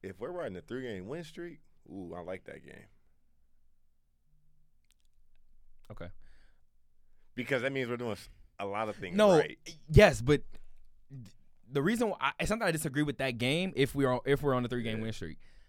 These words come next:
Speaker 2: I question whether we get to a three-game win streak.
Speaker 1: Oh, yeah. I mean, yeah, that's, the odds, uh, wouldn't be in our favor for that, for sure.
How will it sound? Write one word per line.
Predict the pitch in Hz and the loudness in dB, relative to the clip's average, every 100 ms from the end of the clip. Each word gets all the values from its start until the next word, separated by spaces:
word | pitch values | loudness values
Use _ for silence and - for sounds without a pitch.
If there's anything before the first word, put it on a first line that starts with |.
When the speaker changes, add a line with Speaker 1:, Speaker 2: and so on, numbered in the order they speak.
| - - - - - - | -20 -20 -20 -20 -12 0
Speaker 2:
I | 139 | 0
question | - 143 123 127 | 2 0 0 0
whether | 117 110 | 0 0
we | 110 | -4
get | 104 101 | -4 -6
to | 101 | -8
a | |
three-game | 95 98 78 73 | -6 -8 -8 -12
win | 80 | -12
streak. | - - _ - | -14 -20 _ -14
Speaker 1:
Oh, | 294 262 | -14 -12
yeah. | 233 - - - - _ _ 208 | -12 -14 -16 -20 -20 _ _ -16
I | |
mean, | 196 104 90 - - 78 | -14 -12 -14 -18 -20 -18
yeah, | 64 73 | -14 -14
that's, | - - _ _ _ _ | -16 -20 _ _ _ _
the | 92 - | -12 -4
odds, | 135 135 98 82 - _ - | -4 -2 -6 -10 -20 _ -20
uh, | - | -14
wouldn't | 104 95 90 | -10 -8 -8
be | |
in | 87 | -10
our | 80 | -12
favor | - 82 71 | -12 -14 -14
for | 73 | -16
that, | 58 - _ | -18 -20 _
for | 73 | -20
sure. | - 67 - | -20 -20 -20